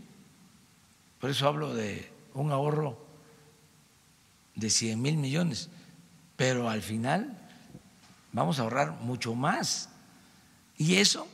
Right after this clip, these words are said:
si se cumplía el estimado de trescientos mil millones. Pero si nos vamos a lo que estimaron que iba a costar el tren Toluca,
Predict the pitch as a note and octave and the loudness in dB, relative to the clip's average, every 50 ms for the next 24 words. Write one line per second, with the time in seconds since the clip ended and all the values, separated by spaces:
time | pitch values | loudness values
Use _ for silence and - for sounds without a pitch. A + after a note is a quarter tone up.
0 | - - - - - - - - - - - - - - - - C#3 C3 - C#3+ | -20 -20 -20 -20 -20 -20 -20 -20 -20 -20 -20 -20 -10 -4 0 2 4 4 4 2
1 | B2 - - C#3 B2+ A#2+ - D3+ D#3+ F3+ F#3 F3+ F#3 F#3 F#3+ F#3+ - - - - | 0 -2 -2 -2 -2 0 2 4 6 8 8 8 6 4 2 -2 -6 -10 -14 -16
2 | - - - - - - - - - - - - - - - - - - - - | -18 -20 -20 -20 -20 -20 -20 -20 -20 -20 -20 -20 -20 -20 -20 -20 -20 -20 -20 -20
3 | - - - - - _ _ _ _ _ _ - B2 A#2+ B2+ B2 A2+ - - B2+ | -20 -20 -20 -20 -20 _ _ _ _ _ _ -8 -6 -4 -2 0 0 0 0 -2
4 | B2+ C3 C#3+ D3+ D3+ D3+ D#3+ E3+ D#3+ D3 - - - - - - - - - - | -4 -2 0 2 2 2 0 -2 -4 -6 -10 -14 -20 -20 -20 -20 -20 -20 -20 -20
5 | - - - - - - A#2 A2+ A2 - A2+ A2 G2+ - A2+ G#2+ G2+ A#2 G#2+ G#2+ | -20 -20 -20 -16 -6 -4 -4 -4 -2 -2 0 2 2 2 0 -2 -6 -8 -8 -6
6 | C3 C#3+ C#3+ C#3 C3+ D#3 G3 A3+ G#3 C#3+ A2 - - - - - - - - - | -4 -4 -2 -2 -2 -2 -2 -2 -2 -4 -4 -6 -12 -16 -20 -20 -20 -20 -20 -20
7 | - - - - - - - - - - _ _ _ - - _ _ - A2 A2 | -20 -20 -20 -20 -20 -20 -20 -20 -20 -20 _ _ _ -20 -20 _ _ -2 -2 0
8 | A2+ A2+ A2+ G#2+ - A2 A2 A2+ A2+ A2 A2 B2+ D3 D#3+ E3 D3+ - - - - | 0 0 0 0 0 0 0 -2 -4 -4 -2 -2 0 0 0 -2 -2 -4 -8 -10
9 | - - - - - - - - - - - - - G#2+ G#2+ A2 A2+ A2+ A2+ - | -12 -18 -20 -20 -20 -20 -20 -20 -20 -20 -18 -10 -4 -2 -2 0 0 -2 -2 -4
10 | - G#2 G#2+ G#2+ G#2+ G2+ - - A#2 A2+ B2 C#3+ D3 D3+ D#3 D#3 C#3+ B2+ - - | -6 -4 -4 -4 -4 -4 -4 -6 -4 -2 0 0 2 2 0 -2 -4 -6 -10 -14
11 | - - - - - - - D3+ D3 D3 C#3+ B2+ C3 A#2+ A#2 - C#3+ C#3+ C#3 B2+ | -20 -20 -20 -20 -20 -10 -6 -2 0 0 0 0 -2 -4 0 0 0 2 2 0
12 | A#2 A2+ - C#3 C#3+ D3+ D3 C3+ - C#3 D3 D#3 E3 D#3+ D3 - D3+ D3 B2+ | -4 -4 -2 0 0 0 0 -2 -2 -2 0 0 0 0 0 0 0 0 0